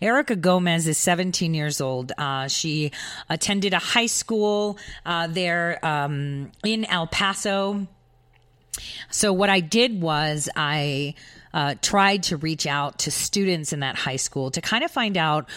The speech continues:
what the real story is. I mean, you can't be in high school and be pregnant, right?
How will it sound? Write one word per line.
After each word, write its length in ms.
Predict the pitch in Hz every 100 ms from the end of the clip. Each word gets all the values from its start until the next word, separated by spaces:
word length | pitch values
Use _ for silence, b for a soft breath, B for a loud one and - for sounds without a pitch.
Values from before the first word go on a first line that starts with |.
| B B
what 220 | 202 247
the 80 | -
real 240 | 165 170 170
story 360 | - 143 139
is. 120 | 127 143
I 40 |
mean, 160 | 147 147
you 60 |
can't 280 | - 214 247
be 80 | 226
in 80 | 190
high 220 | - 165
school 380 | - 160 156 147
and 140 | 147
be 120 | 139
pregnant, 840 | 139 - 262 233 151 113 160 -
right? 360 | 127 107 151